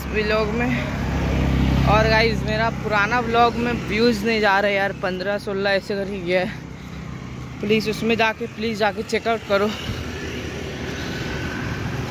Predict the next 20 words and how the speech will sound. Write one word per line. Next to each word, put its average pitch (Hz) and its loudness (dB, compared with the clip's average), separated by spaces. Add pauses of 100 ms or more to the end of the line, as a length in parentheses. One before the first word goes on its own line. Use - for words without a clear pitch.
(1700)
और 170 4 (1400)
मैं 190 4
एक 196 -2
चीज़ 214 -2
भी 214 -2
मंगा 202 2
रहा 202 2
हूँ 202 -2
मस्त 196 -2
वाला, 208 6
आपको 202 0
दिखाऊँगा। 202 0 (1200)
Vlogging 185 2
में 208 0
बहुत 180 -2
help 202 4
करेगा 190 2
हम 196 0
लोगों 190 -2
को, 190 -6